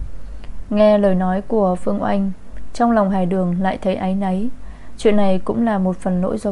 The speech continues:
cô, là do cô đã làm Nghiêm Trì đau lòng, là do cô đã phụ hắn. Nhưng cô biết làm gì trước tình cảnh này, có nợ không duyên, cô có thể làm gì khác hơn được chứ? "Bác gái,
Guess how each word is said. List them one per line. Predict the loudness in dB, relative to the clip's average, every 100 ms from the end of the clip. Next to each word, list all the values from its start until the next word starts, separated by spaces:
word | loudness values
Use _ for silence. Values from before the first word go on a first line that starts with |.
| -2
cô, | 0 0 -2 -6 -14 -16 -2
là | 2 2
do | 2
cô | 0 0 2 2
đã | 2 0
làm | 0 0 0
Nghiêm | 0 0
Trì | 0 2 2
đau | 2 2
lòng, | 2 2 0 -4 -8 -8 -6
là | 0 2 2
do | 0 -2
cô | 0 0 2
đã | 0
phụ | 2 0
hắn. | 2 2 2 0 -2 -2 -2 -6 -8 -4 -2
Nhưng | 2 2
cô | 4
biết | 4 2
làm | 2 0 0
gì | 2 0 0
trước | 0 2
tình | 2
cảnh | 2 0 0
này, | 2 2 0 -4 -8 -6 2
có | 2
nợ | 4 2 2 2
không | 0 0
duyên, | 0 2 2 -2 0
cô | 0
có | 2 0
thể | 0 0
làm | 0 0
gì | -2
khác | -2 -4 -2 0
hơn | 2 2
được | 0 0
chứ? | 0 -2 -2 0 0 -2 -6 0
"Bác | 2 2
gái, | 2 0 0